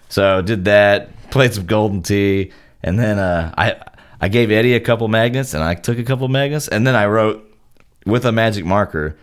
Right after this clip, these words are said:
"The podcast," <laughs> on the, on the magnets, 'cause it doesn't say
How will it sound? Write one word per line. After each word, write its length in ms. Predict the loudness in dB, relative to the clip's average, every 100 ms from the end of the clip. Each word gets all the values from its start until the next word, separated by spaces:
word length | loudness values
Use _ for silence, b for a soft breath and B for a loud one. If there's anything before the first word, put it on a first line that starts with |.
| b b
"The 320 | -6 2 2
podcast," 880 | 2 2 2 2 -2 -2 -2 -4 -6
<laughs> 360 | -4 0 0 2
on 60 |
the, 220 | 2 2 0 B 4
on 200 | 6 6
the 100 | 6
magnets, 680 | 6 6 6 4 4 0 0
'cause 180 | -2 -2
it 60 | 0
doesn't 240 | 0 -2
say 200 | -2 -2